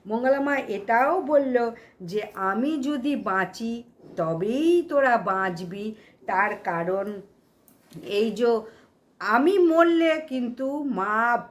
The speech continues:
ভীষণ রুষ্ট হয়ে যাবেন কৃষ্ণকালী মা, তখন মা কিন্তু আর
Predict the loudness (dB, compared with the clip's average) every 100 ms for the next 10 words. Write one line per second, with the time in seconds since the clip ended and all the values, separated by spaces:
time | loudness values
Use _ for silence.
0 | -12 -6 -4 0 0 0 0 0 0 0
1 | -2 2 4 4 4 2 2 0 -2 -6
2 | -8 -8 -2 -2 -2 -2 0 2 0 -2
3 | -16 _ _ 0 0 0 -2 -2 0 -2
4 | -2 -2 -2 -6 -8 -6 -4 -4 -6 _
5 | -10 -6 0 2 0